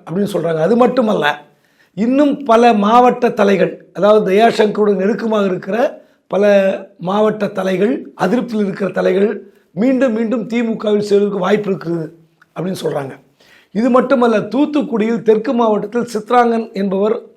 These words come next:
மாற்றப்படுவார் என்று சொல்லப்பட்டிருந்தது. ஆனால்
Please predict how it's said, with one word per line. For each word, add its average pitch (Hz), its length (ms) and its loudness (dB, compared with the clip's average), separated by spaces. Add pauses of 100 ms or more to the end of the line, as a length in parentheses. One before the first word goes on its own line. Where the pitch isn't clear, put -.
மாற்றப்படுவார் 202 680 0
என்று 196 180 -4 (500)
சொல்லப்பட்டிருந்தது. 165 680 -2 (380)
ஆனால் 220 200 2